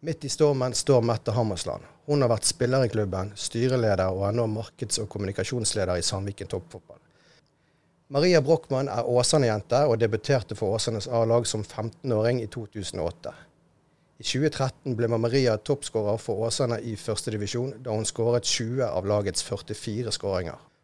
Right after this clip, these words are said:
Året etter signerte hun for Arna Bjørnar i toppserien.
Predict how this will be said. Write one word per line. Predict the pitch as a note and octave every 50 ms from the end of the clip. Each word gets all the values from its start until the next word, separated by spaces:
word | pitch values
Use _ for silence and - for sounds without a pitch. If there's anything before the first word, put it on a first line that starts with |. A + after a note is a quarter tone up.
| _ _ -
Året | E3 D#3+ C#3 C3 B2+ C3 -
etter | - C#3+ -
signerte | - B2+ B2 B2+ B2+ A2+ - A2+
hun | G#2
for | - - - A#2+
Arna | A#2 A#2 B2 B2+
Bjørnar | A#2 G#2 A2+ A2 A2 A#2 A#2+ A2 G#2+ F#2+
i |
toppserien. | - - F#2+ - - - G#2 F#2+ D#2 - -